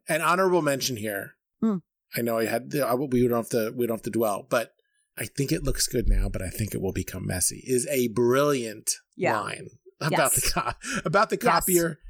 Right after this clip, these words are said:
Speaker 1: and everything else
Speaker 2: And
Speaker 1: on
Speaker 2: everything
Speaker 1: the planet.
Speaker 2: else. There,
Speaker 1: <laughs>
Speaker 2: uh, everything else in their
Speaker 1: That's
Speaker 2: world.
Speaker 1: awesome.
Speaker 2: In, y-,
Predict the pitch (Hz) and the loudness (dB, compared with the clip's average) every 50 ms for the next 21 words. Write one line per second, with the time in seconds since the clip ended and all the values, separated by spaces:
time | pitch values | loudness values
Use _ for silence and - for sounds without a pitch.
0 | - - - 160 160 156 160 160 160 151 143 151 147 - 160 139 139 135 131 254 | -4 -2 0 0 0 0 0 0 0 0 0 0 0 0 0 0 0 2 2 2
1 | 254 254 226 220 214 226 165 123 233 226 - 208 - - - - 175 - - - | 2 2 2 2 2 0 2 2 0 0 -2 -4 -4 -4 -4 -2 -2 -2 0 2
2 | 208 226 220 226 - - - - 208 190 226 - 240 240 247 285 285 294 285 262 | 0 2 2 0 -2 -4 -4 -2 0 0 2 2 2 2 2 2 2 2 2 2
3 | 247 226 220 - - 220 208 202 - 214 226 254 247 247 247 240 214 233 240 226 | 2 2 2 0 0 0 0 0 2 2 2 2 2 2 2 0 2 2 2 2
4 | 226 220 214 214 202 202 202 226 240 240 - - 196 214 202 190 190 196 - - | 4 2 2 2 0 0 0 2 2 2 2 0 -2 -4 -4 -4 -6 -6 -4 -2
5 | 226 214 214 | -2 -2 0